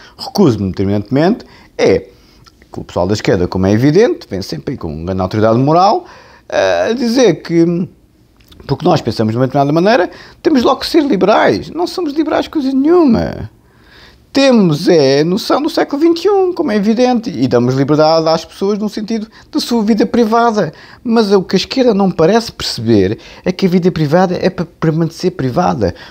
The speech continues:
com as transgressões, com as inibições, não interessa, desde que seja ilícito, não interessa.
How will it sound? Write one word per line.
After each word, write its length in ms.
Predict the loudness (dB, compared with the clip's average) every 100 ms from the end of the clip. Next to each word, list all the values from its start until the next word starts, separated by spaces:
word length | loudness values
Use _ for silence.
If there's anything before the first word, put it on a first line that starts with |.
| -6
com 160 | 2 2
as 100 | 2
transgressões, 920 | 0 0 -2 -4 0 2 0 -2 -6 -18 -20 -6
com 240 | 2 6
as 420 | 6 4 0 -10 -12 -14 -20 _
inibições, 760 | -2 2 2 0 0 0 2 0
não 160 | 0
interessa, 640 | 0 -2 0 0 0 -4 -2
desde 220 | -4 -4
que 40 |
seja 240 | -4 -2 0
ilícito, 540 | 2 2 2 -6 -10 -20 -12 -2
não 180 | 2
interessa. 640 | 2 4 4 4 0 -8